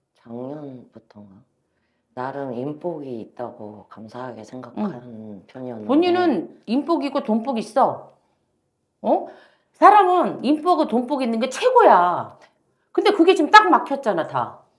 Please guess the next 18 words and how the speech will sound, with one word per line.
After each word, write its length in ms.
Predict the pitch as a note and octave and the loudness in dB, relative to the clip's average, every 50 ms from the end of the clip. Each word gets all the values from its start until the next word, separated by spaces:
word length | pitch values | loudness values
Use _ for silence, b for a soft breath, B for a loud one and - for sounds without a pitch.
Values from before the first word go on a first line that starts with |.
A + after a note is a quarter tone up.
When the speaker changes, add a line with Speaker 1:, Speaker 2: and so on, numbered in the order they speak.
| _ _ _ _ _ _ _ _ _ _ _ _ _ _ | _ _ _ _ _ _ _ _ _ _ _ _ _ _
Speaker 2:
그래, 180 | - C4+ - - | 0 2 4 4
안 120 | - E3+ | 4 0
그래? 240 | C#3+ B2+ A#2+ A#2 - - _ _ _ _ | -4 -8 -10 -12 -16 -20 _ _ _ _
Speaker 1:
맞아. 180 | _ _ _ _ _ _ _ _ _ - | _ _ _ _ _ _ _ _ _ -6
Speaker 2:
응. 340 | G3 G3 E3 B2+ - - - _ _ _ _ _ _ _ _ _ _ | -4 -4 -4 -4 -8 -12 -18 _ _ _ _ _ _ _ _ _ _
Speaker 1:
자꾸 180 | _ _ _ _ _ _ | _ _ _ _ _ _
다툼도 540 | _ - A2+ _ _ _ C#3 C3 B2+ A#2 A#2 | _ -20 -20 _ _ _ -20 -20 -20 -20 -20
생기고. 320 | - - A#2 A2 G#2 G2+ | -20 -20 -20 -16 -10 -6
Speaker 2:
어, 340 | - G#2+ F3 D3 C3 - - - _ _ | -4 -4 -4 -4 -6 -8 -12 -18 _ _
싸우고. 580 | _ - D#3 A#3 E4+ - G#3 - - - - b b b b b b b _ _ | _ 0 2 2 2 2 0 -6 -8 -10 -18 b b b b b b b _ _
계속 360 | - C#4+ F4 F#4+ F4+ G4+ E4 | 2 2 4 4 4 4 2
이 60 | B3 | 4
상태에서, 960 | B3 D4+ E4+ F4+ F4 E4+ D#4+ D4+ - C4 B3 A#3+ A#3+ A#3+ A3+ F#3 D3+ D#3+ - - | 6 6 6 6 4 2 2 2 4 4 6 6 6 6 6 4 4 2 -2 -4
이 260 | G#3+ A3+ C4 C#4+ C#4 | -4 -2 -2 -2 -2
상태로 480 | B3 E4 G4 F#4+ F#4+ F4+ E4+ C#4+ B3+ | 0 -2 -2 -2 0 -2 -2 -2 -4
지금 320 | - - - A3 G3+ - - | -8 -8 -8 -10 -10 -10 -8
본인이 340 | - F#3+ G#3+ B3 B3+ A#3+ E3+ | -6 -4 -4 -2 -2 -2 -2
있는다라면 880 | D#3+ F#3 G#3+ G#3+ G3 F3 E3+ D#3+ D#3 D#3 G#3 C4+ C#4 G3+ - - - B | -2 -2 -2 -2 0 0 2 2 2 0 0 0 0 -2 -2 -4 -8 B